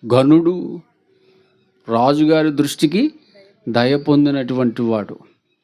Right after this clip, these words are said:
ఎక్కడికి వెళ్ళినా జయమే. సమాజంలో ఆయనకు మంచి పేరుంది.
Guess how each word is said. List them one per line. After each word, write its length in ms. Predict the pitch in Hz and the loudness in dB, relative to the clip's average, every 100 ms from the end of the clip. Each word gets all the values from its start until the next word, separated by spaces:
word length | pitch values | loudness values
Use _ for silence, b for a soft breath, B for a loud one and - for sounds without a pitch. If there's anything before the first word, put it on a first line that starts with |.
| _ _ _ _ 135 | _ _ _ _ -6
ఎక్కడికి 420 | 147 220 226 214 | -4 -2 -2 0
వెళ్ళినా 600 | 240 254 254 247 240 170 | 0 0 -2 -2 -4 -6
జయమే. 760 | 156 165 208 240 220 117 - - B _ _ _ _ _ _ _ _ _ _ _ _ _ _ _ _ _ _ _ _ _ _ _ | -2 2 2 2 0 -2 -10 -20 B _ _ _ _ _ _ _ _ _ _ _ _ _ _ _ _ _ _ _ _ _ _ _
సమాజంలో 1040 | - 139 185 214 233 220 170 151 220 220 - _ _ - | -6 2 2 2 0 0 0 0 -4 -8 -16 _ _ -4
ఆయనకు 240 | 143 135 | -2 0
మంచి 540 | 123 123 180 247 - | -2 -2 -2 -4 -2
పేరుంది. 880 | 294 226 226 226 208 160 120 90 120 | 0 4 4 2 -2 -4 -6 -8 -20